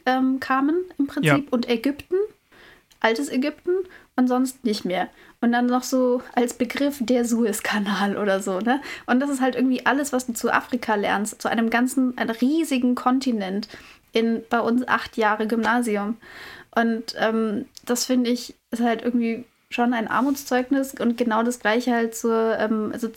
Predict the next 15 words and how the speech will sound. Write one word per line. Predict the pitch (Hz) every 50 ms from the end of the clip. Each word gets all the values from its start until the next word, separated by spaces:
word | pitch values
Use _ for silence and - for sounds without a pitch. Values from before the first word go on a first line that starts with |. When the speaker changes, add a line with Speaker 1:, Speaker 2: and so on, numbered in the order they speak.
| - _
Speaker 1:
ich | - - 240
meine, | 240 233 214 220 226
der | 220 - 214
komplette | - - 226 226 220 226 226 220
asiatische | - 214 214 214 208 220 220 247 - 233 226
Raum | - 220 226 233 233
geht | 240 226 -
auch | - 240 240
sehr | - - - 226 233 254 -
unter. | 247 247 262 254 277 285 302 302 - - - - - - - - - - -
Speaker 2:
Hm. | 175 156 143 135 131 131 143
Speaker 1:
Ähm, | 220 226 226 226 233 240 233 - -
und | - 226 233 226 226 -
dann | 220 220 226 226 - 226
Südamerika | 220 226 233 - - 220 220 220 240 247 247 247 - 220 214 214 220 220 233